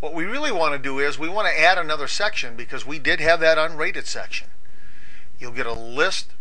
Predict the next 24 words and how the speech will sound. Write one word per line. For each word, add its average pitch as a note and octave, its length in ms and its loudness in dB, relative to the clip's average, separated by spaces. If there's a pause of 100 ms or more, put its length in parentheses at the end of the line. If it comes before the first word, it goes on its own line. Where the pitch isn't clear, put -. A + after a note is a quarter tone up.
(180)
of F#3+ 120 -2
sections C#3 800 -2 (240)
that B2 160 -4
you A#2 120 -4
can D3+ 140 -4
choose G#3+ 300 -2
from. G2 280 -2 (440)
You'll A#3 140 2
also G#3+ 200 2
be E3+ 120 0
allowed C#3+ 420 4
to, D3 260 -2
if C3 160 -2
you B2 220 -4 (260)
so C#3+ 220 -2
desire, C#3+ 600 0 (420)
to - 80 -2
come D#3 180 -4
up D#3+ 140 0
here C#3 240 0
and C#3+ 80 -2
start C#3+ 300 0
browsing D3 500 2
and B2 120 -4